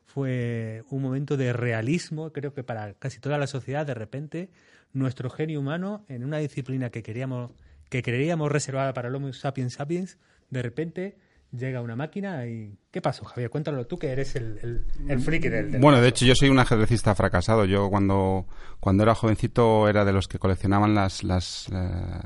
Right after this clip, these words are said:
Speaker 2: las páginas del País de Leoncho García con las, con los comentarios de las partidas, los
Speaker 1: Mítico,
Speaker 2: recortaba,
Speaker 1: ¿no?
Speaker 2: me los leía, los estudiaba, leía algún libro de ajedrez.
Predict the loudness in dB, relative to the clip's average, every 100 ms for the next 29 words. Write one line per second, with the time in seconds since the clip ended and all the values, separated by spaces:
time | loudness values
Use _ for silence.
0 | -6 -6 0 2 4 4 4 2 2 2
1 | 2 2 0 0 -2 -2 0 0 -2 -8
2 | -20 -20 -6 -2 0 0 0 -2 2 2
3 | 4 2 4 4 4 4 2 2 2 4
4 | 4 4 2 2 0 4 6 8 6 6
5 | 4 2 0 2 2 0 -2 0 2 4
6 | 4 4 4 2 2 2 2 2 2 0
7 | 4 4 2